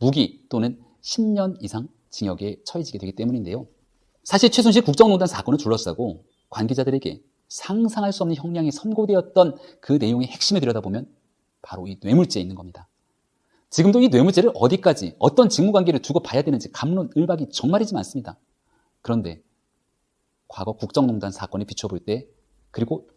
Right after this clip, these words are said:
그 사건을 총괄 수사해왔던 수사팀이 이런 뇌물죄를 적용해서 엄청난 형량을 이끌었던 바로 그 수사팀이 윤석열 검찰총장이 이끌던 수사팀이었고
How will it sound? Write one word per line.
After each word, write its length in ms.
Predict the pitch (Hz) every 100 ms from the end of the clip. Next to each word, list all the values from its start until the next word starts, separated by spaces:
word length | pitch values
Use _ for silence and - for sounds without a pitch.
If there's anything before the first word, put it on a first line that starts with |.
| _
그 160 | 139
사건을 640 | 147 - - - 185 185 185
총괄 500 | - 240 233 226 208
수사해왔던 760 | 185 202 196 190 165 107 - 160
수사팀이 680 | 196 208 208 202 131 - _ _ _
이런 240 | 160 226 139
뇌물죄를 480 | 143 247 240 233
적용해서 460 | 208 139 208 190 185
엄청난 480 | - 285 285 262 214
형량을 300 | 208 208 202
이끌었던 360 | - 196 196 190
바로 240 | - 208
그 80 | 214
수사팀이 720 | - - - 214 240 - - _ _ _ _ _ _ _ -
윤석열 680 | 120 175 175 180 185 185 -
검찰총장이 800 | - 156 - 185 185 196 175 180
이끌던 340 | 117 202 190
수사팀이었고 680 | 185 - 180 202 190 - 85